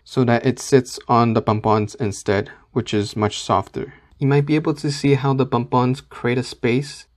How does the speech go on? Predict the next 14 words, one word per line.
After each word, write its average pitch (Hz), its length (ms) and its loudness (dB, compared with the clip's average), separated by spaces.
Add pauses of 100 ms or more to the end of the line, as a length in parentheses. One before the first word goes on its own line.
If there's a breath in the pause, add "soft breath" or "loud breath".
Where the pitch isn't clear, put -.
in 127 160 0
between 127 400 -2
the 127 80 -2
ledge 113 420 -2 (120)
and 123 200 0
the 117 80 0
O-ring. 104 380 -2 (640)
Hence 131 280 -2
why 127 120 2
I 127 60 0
call 120 180 -2
them 113 160 -4
spacebar 113 520 -4
spacers. - 680 -4